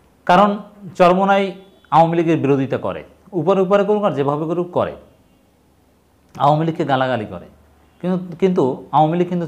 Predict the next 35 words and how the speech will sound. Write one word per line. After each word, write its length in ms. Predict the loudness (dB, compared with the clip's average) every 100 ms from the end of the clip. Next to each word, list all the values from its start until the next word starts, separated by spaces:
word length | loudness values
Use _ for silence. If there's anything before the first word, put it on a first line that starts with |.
| -2
চরমনাইকে 400 | -2 -2 -4 -4
নির্যাতন 400 | -6 0 0 0 -10
করে 120 | -12 -14
না, 40 | -18 _ _ _ -4
চরমনাইয়ের 340 | -4 -2 0
রাজনৈতিক 360 | 0 0 -4 -4 -4
অধিকারকে 320 | -2 -4 -4
হস্তক্ষেপ 380 | -8 -8 -8 -8 -10
করে 120 | -14
না, 40 | -10
তাদের 180 | -8 -8 -8
মিছিল 240 | -8 -8 -6
মিটিংয়ে 260 | -8 -6 -4 0
বাধা 180 | 0 0
দেয় 140 | -6 -8
না। 40 | -16 -20 _ _ _ _ _ _ _ _ _ _ _ _ _ 2
এর 60 | 6
মানে 120 | 6 4
একটা, 160 | 4 6 6 2 -6 0
আহ, 160 | 2 2 -2 -16 -20 _ _ _ -12
মিনিমাম 460 | -4 -2 4 4 2 0
পারস্পরিক 400 | 0 0 0 -2 -2
শ্রদ্ধাবোধ 440 | -4 -2 2 0 0 -12 -6
এই 60 | -4
দুই 100 | -2 0
দলের 200 | -2 -2
মধ্যে 200 | -8 -2 -2
আছে, 200 | -2 -8 -14 -16 _ -4
যার 200 | -4 -2
ফলে 140 | -6 -2
দাওয়াত 240 | 0 0 -2 -2
দেয়া, 180 | 0 0 -2 -20 _ _ -6
একে 120 | -2 -2
অপরের 240 | -4 -6
প্রোগ্রামে 300 | -6 -6 -6